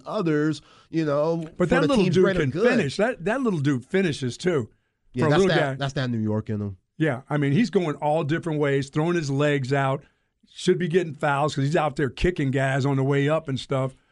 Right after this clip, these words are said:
Speaker 2: using his elbow, hooking guys to get around him. Because when you defend him, I mean, when teams defend him and they stay still, like Michigan did, Michigan State did a couple times last night, where they're not jumping all up in the air,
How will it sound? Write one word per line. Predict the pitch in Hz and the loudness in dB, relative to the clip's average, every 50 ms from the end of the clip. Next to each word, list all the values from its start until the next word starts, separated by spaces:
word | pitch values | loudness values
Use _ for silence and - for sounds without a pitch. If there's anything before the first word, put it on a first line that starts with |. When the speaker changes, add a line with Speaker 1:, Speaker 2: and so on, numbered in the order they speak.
| _ _ _ | _ _ _
Speaker 2:
using | - 139 156 175 156 175 175 | -2 0 0 2 2 2 2
his | 175 170 151 139 | 2 0 0 -2
elbow, | - 156 147 147 151 131 143 147 147 147 139 | 0 2 2 2 2 2 2 2 2 2 0
hooking | 131 143 104 143 196 190 180 160 151 | 0 0 0 0 2 0 0 -2 0
guys | 151 147 147 151 147 139 | 0 0 0 0 -2 -2
to | - | -2
get | 135 143 135 | -2 -2 0
around | 131 139 156 160 165 151 | 0 0 -2 -2 -2 -4
him. | 135 - - _ _ _ - | -4 -6 -12 _ _ _ -8
Because | - 156 - 185 151 151 | -2 0 2 2 2 0
when | 160 160 165 | 0 2 2
you | 196 208 | 2 2
defend | 160 208 - - - 220 226 202 | 2 0 -2 0 0 0 2 2
him, | 170 151 151 - - | 2 0 -2 -4 -4
I | 151 151 | -2 -2
mean, | 160 151 151 | 0 0 0
when | 147 143 | -2 0
teams | - 226 240 233 180 | 0 2 2 2 0
defend | 156 135 - - 214 202 160 | -2 -2 -2 0 0 0 0
him | 160 143 | 0 0
and | 143 | 0
they | 147 156 | -2 -2
stay | 156 - - 180 170 165 | -4 -4 -2 -2 -2 -2
still, | 139 - - - 190 202 190 151 143 147 - _ _ _ _ _ _ | -4 -6 -2 0 2 2 2 0 0 -4 -10 _ _ _ _ _ _
like | 147 151 147 | -2 0 0
Michigan | 160 175 151 143 165 156 139 127 | 0 -2 -2 0 -2 -2 0 0
did, | 151 180 175 156 - - | 0 0 0 0 -2 -4
Michigan | 151 156 175 - 170 156 | -2 -2 -2 -2 -2 -4
State | 139 - - 160 160 147 | -4 -2 -2 -2 0 0
did | 139 165 147 | 0 -2 -2
a | 139 | 0
couple | 139 170 165 170 | 0 -2 -2 -2
times | 170 185 185 175 165 165 | -2 -2 -2 -2 0 0
last | 170 165 151 180 | -2 -2 -2 -4
night, | 165 151 | -4 -2
where | 131 131 | 0 0
they're | 143 147 | 2 2
not | 151 156 151 143 | 0 0 -2 -4
jumping | 123 110 117 160 165 156 156 156 | -4 -4 -2 -2 -2 -2 -2 0
all | 156 156 156 | 0 0 0
up | 160 151 | -2 -2
in | 156 151 | -2 -2
the | 151 156 | -2 0
air, | 156 156 143 | -2 -2 -4